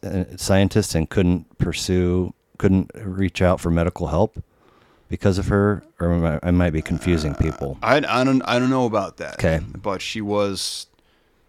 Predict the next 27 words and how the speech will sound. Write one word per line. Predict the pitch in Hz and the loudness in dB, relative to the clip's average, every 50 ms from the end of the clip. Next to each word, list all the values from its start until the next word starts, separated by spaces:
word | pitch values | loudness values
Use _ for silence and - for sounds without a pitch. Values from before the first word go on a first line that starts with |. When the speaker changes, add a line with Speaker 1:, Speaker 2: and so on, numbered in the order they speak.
| _ _ _ _ _ _ _ _ _ _ - | _ _ _ _ _ _ _ _ _ _ -12
Speaker 2:
sick | - - - - - 135 131 135 - - - | -10 -8 -6 -4 -2 0 -2 -2 -4 -8 -8
to | - 123 | -6 -6
the | 104 95 | -4 -6
point | 85 - 113 110 113 113 113 110 | -6 -4 -4 -2 0 0 -2 -2
of, | 98 95 | -4 -4
like, | 104 98 95 90 | -6 -6 -6 -8
being | 82 101 101 95 90 85 | -8 -6 -6 -6 -6 -6
bedridden | 82 101 101 104 - 98 98 90 80 82 76 71 76 82 98 - _ - - | -4 -4 -2 -2 -2 -4 -6 -6 -6 -6 -8 -8 -10 -10 -12 -16 _ -20 -16
or | - - | -14 -12
something | - - - 78 78 - - 82 85 78 | -10 -10 -8 -10 -10 -10 -10 -10 -10 -12
for, | 78 - - 92 87 85 78 82 87 85 85 87 85 - - _ _ _ _ _ _ _ _ _ _ _ - | -12 -12 -10 -10 -10 -8 -10 -10 -12 -12 -12 -14 -14 -16 -20 _ _ _ _ _ _ _ _ _ _ _ -20
like, | - - - | -20 -18 -16
she | - - - 95 | -14 -12 -10 -6
got, | 98 101 107 113 113 107 - _ _ _ _ _ _ _ _ - - | -2 -2 0 0 -2 -4 -6 _ _ _ _ _ _ _ _ -18 -12
I | - 110 | -8 -4
don't | 113 120 117 | -4 -2 -2
know | 107 101 | -2 -2
what | 95 90 85 | -4 -4 -6
she | - - - | -8 -10 -12
had, | - 82 71 69 - - | -10 -10 -10 -12 -12 -14
but | - - | -14 -14
she | - - - | -12 -12 -8
got, | 98 101 95 107 - - | -6 -6 -6 -6 -6 -10
she | - - | -10 -6
got | 95 95 92 92 | -4 -4 -4 -4
her | 101 | -4
diagnosis | 95 95 90 90 87 90 92 76 76 85 - - 92 90 87 - - | -4 -4 -4 -4 -4 -6 -8 -10 -10 -10 -10 -8 -8 -8 -8 -8 -10